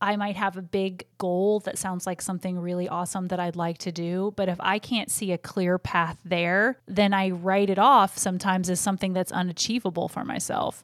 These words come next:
So for me, thinking about it in terms of the habits around that and setting the course,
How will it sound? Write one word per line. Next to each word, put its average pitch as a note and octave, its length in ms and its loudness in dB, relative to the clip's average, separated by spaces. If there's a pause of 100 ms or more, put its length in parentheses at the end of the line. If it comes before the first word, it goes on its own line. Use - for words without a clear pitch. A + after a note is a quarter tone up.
So G3+ 540 8
for G#3+ 260 -4
me, A3+ 440 2
thinking G#3+ 420 -2
about F#3 260 2
it F#3 120 -2
in F#3 140 -4
terms F3+ 400 -4
of E3 340 0 (180)
the F3+ 100 0
habits F3+ 540 0
around A#3+ 420 2
that B3+ 420 0 (100)
and F#3 480 0
setting G#3+ 800 2
the F#3+ 120 0
course, F#3+ 540 0